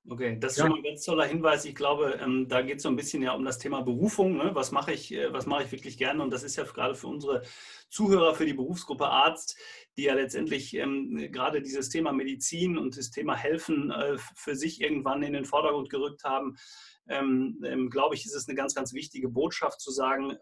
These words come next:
Speaker 1: tu das, was du tust, auf jeden Fall gerne. Ähm, vielleicht noch mal so zu da, zu dem, zu dem, ähm, Dingen, die ein Unternehmer betrifft. Meinst du, es ist wichtig, dass man gut delegieren kann, dass man vielleicht Dinge auch selber machen muss oder lieber abgibt,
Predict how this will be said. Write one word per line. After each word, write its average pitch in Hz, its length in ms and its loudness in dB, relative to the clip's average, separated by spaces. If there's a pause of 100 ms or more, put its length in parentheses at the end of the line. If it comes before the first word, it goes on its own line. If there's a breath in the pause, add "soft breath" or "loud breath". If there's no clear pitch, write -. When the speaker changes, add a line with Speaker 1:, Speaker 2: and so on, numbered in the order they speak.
(140)
Speaker 1:
tu 139 140 -12
das, 127 280 -2
was 127 220 -4
du 127 320 -6
tust, - 260 -12
auf - 140 -8
jeden 127 140 -6
Fall 123 200 -6
gerne. 120 320 -2 (680 loud breath)
Ähm, 135 100 0
vielleicht 147 320 0
noch 185 100 2
mal 160 100 6
so 160 160 0
zu 165 160 -8
da, 156 280 4
zu 156 180 -4
dem, 147 340 0
zu - 180 -10
dem, 131 540 0 (140)
ähm, 131 560 -6 (200)
Dingen, 170 240 2
die 143 140 0
ein 143 120 0
Unternehmer 139 540 0
betrifft. - 420 -6
Meinst 147 260 -2
du, - 40 -8
es 131 100 -6
ist 127 140 -8
wichtig, 156 340 -6
dass - 200 -10
man 135 200 -2
gut 160 200 -8
delegieren 139 500 0
kann, 156 240 0
dass 139 160 -2
man 135 120 -6
vielleicht 127 640 -2
Dinge 151 180 0
auch 127 80 2
selber 165 340 4
machen 160 320 0
muss 156 240 0
oder 131 140 2
lieber 131 240 0
abgibt, - 480 -4